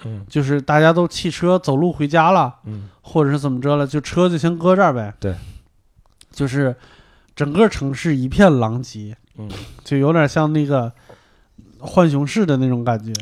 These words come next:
Speaker 1: 啊。
Speaker 2: 生化危机浣熊市那种感觉。但是有一点不一样，那些横七竖八拦在路中间的那些车上面全部给贴上条了。<laughs> 也就是说雨停了以后，那些贴条的人冒-，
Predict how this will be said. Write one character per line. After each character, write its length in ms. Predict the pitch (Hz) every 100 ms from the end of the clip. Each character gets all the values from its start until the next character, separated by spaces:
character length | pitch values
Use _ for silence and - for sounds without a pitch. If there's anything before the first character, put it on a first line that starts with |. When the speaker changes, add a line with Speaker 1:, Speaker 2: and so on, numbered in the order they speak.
| 123
Speaker 1:
啊。 220 | 113 117 101
Speaker 2:
生 200 | 156 147
化 100 | 147
危 140 | 147
机 80 | 160
浣 200 | 156 147
熊 100 | 143
市 140 | 170
那 140 | 147 123
种 120 | 120
感 140 | 113
觉。 60 | - - -
但 120 | - 175
是 120 | 165
有 120 | 143
一 120 | 175
点 220 | 233 147
不 120 | 117 131
一 140 | 117
样， 240 | 117 110 - - _ _
那 160 | 220 233
些 260 | 185 220 214
横 220 | 165 165
七 100 | 208
竖 200 | 202 175
八 180 | 165 165
拦 340 | 147 117 139
在 320 | 185 170 120
路 220 | 120 170 156
中 220 | 160 165
间 100 | 165 160
的 60 | 160
那 100 | 143
些 120 | 135
车 300 | - 139 135
上 200 | 151 139
面 100 | 117
全 300 | - 123 117
部 140 | 147
给 120 | 143
贴 180 | 117 123
上 120 | 123 113
条 200 | 104 101
了。 120 | 110 _ _ _ _ _ _ _ _ _ -
<laughs> 800 | - - - - - - - -
也 100 | 196
就 160 | 214 269
是 80 | 247
说 100 | 269
雨 160 | 202 185
停 260 | 175 185
了 80 | 269
以 140 | 233
后， 180 | 196 240
那 80 | 220
些 120 | 240
贴 220 | 240 294 247
条 200 | 220 214
的 100 | 254
人 200 | 214 202
冒-， 340 | 233 254